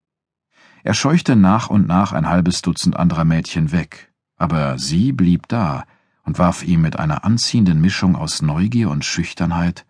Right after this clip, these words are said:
Seitenblicke zu. Endlich war er aufgestanden und zu ihr gegangen. „Schätzchen“, meinte er lächelnd, „wenn du kein Englisch sprichst,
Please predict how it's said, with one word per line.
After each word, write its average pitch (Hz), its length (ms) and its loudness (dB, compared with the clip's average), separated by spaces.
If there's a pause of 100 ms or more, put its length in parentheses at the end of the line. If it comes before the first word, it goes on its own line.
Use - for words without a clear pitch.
(160)
Seitenblicke - 640 -4
zu. - 300 -10 (1900)
Endlich 113 600 2
war 95 140 2
er 87 220 -4
aufgestanden 82 800 0
und 71 140 -2
zu - 220 -2
ihr 64 140 -6
gegangen. 64 580 -10 (1500)
„Schätzchen“, 101 960 0 (400)
meinte 73 320 -2
er 78 100 -4
lächelnd, 76 560 -6 (800)
„wenn 90 240 4
du 95 140 4
kein 95 260 4
Englisch 98 420 2
sprichst, - 640 -4